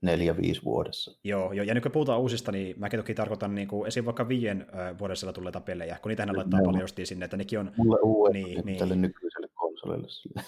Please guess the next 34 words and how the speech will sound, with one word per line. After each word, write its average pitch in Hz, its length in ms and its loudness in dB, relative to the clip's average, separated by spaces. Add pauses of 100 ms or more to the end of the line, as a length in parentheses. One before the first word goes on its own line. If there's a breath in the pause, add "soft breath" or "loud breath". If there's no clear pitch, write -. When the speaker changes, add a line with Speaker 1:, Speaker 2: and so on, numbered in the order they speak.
Speaker 1:
<laughs> - 140 0
sille. 104 180 4
Speaker 2:
Joo, 113 180 4
juuri, 135 360 4
juuri 185 180 6
näin, 120 180 2
mutta 107 200 -2
tiedän 123 180 2
kyllä 117 120 0
pointin, 101 300 -2
joo, 95 120 -2
ja 95 140 -2 (240 loud breath)
itekin 135 280 0
vähän 127 120 2
sen, 123 80 -2
että 120 120 -2
mä 110 40 -2
tykkään 117 240 -2
niinku 110 140 0
cherrypikkailla 95 840 -2 (840)
pelejä, 92 420 -2 (260)
että 101 280 -6
niinku 98 200 -6
tuota, 98 480 -2 (340)
y-, 139 160 -4
yhtä 123 200 -2
tai 107 140 0
kahta 113 260 0
kokeilee 104 240 -4
tässä 104 280 -2
kuussa, 98 240 -6
ja 98 40 -2
sitten 95 120 -6
jotain 101 280 -4